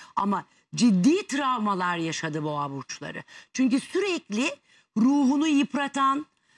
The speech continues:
tüketen arkadaşlıklar oldu yaşamlarında. Bunu gördü ama bu hafta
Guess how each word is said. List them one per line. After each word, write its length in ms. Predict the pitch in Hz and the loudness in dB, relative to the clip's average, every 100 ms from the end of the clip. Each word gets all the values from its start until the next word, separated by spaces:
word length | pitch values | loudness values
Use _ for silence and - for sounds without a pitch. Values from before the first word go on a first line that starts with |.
| _ - | _ -4
tüketen 680 | 269 277 285 285 302 294 | -2 -2 -4 -4 -2 -2
arkadaşlıklar 920 | 226 202 202 202 208 208 - 214 208 196 | 0 0 -2 -4 -4 -4 -4 -4 -4 -4
oldu 320 | 185 175 165 | -4 -2 0
yaşamlarında. 880 | 175 170 190 170 165 165 165 185 196 | 0 -2 -2 -2 -2 -4 -2 -2 0
Bunu 220 | 262 277 | 0 2
gördü 380 | 233 202 208 320 | 0 -2 -4 -2
ama 240 | 269 220 | -2 0
bu 80 | 330 | 2
hafta 440 | 294 269 - 247 | 2 -2 -6 -6